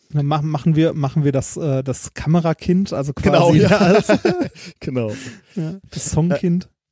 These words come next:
Speaker 2: Äh, ähm, ist
Speaker 1: Apropos, ähm, ich habe überlegt, äh, eventuell, wenn ich das zeitlich auf die Kette kriege, nehme ich, äh, diese kleine Kamera mit nach Mexiko und mach mal ein paar Bilder.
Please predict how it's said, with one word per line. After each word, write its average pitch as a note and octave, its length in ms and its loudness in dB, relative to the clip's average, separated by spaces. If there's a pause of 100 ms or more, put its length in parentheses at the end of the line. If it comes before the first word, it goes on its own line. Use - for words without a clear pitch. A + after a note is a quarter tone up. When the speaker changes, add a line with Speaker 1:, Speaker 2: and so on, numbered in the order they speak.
(180)
Speaker 2:
Äh, C#3+ 200 0
ähm, D3 380 -8 (340)
ist - 420 -2
Speaker 1:
Apropos, G3 540 0
ähm, D3 280 2
ich - 160 -10
habe F#3+ 120 -2
überlegt, F3 420 0
äh, D#3 120 -2
eventuell, D#3+ 680 -2
wenn E3+ 100 2
ich D#3 80 0
das - 200 -6
zeitlich - 340 -4
auf D#3 80 -6
die - 80 -10
Kette - 260 -4
kriege, - 300 -6
nehme E3+ 160 4
ich, D#3+ 100 -2
äh, E3 140 2
diese C#3+ 220 -4
kleine D3+ 240 0
Kamera D#3 400 0
mit F#3 160 -4
nach E3+ 140 -6
Mexiko - 480 -4
und D#3+ 60 0
mach D3+ 160 -4
mal E3 100 0
ein D3 60 0
paar C3+ 160 -2
Bilder. B2+ 460 -2